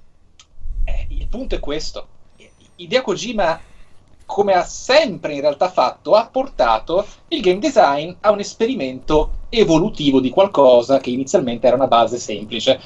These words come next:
e ha pensato: No, io su qualcosa di semplice voglio costruire una cosa, una realtà nuova che possa in qualche modo dare il là un, secondo me da una parte perché vuole sentirsi un gran figo. Non ho dubbi sul fatto che lui abbia voluto necessariamente creare qualcosa di nuovo per poter dire che lo ha fatto.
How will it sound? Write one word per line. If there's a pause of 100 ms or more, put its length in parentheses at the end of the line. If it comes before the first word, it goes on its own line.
(100)
e
ha
pensato:
No,
io
su
qualcosa
di
semplice
voglio
costruire (500)
una
cosa,
una
realtà
nuova
che
possa
in
qualche
modo
dare
il
là (360)
un, (200)
secondo
me
da
una
parte
perché
vuole
sentirsi
un
gran
figo. (160)
Non
ho
dubbi
sul
fatto
che (160)
lui
abbia
voluto
necessariamente
creare
qualcosa
di
nuovo
per
poter
dire
che
lo
ha
fatto.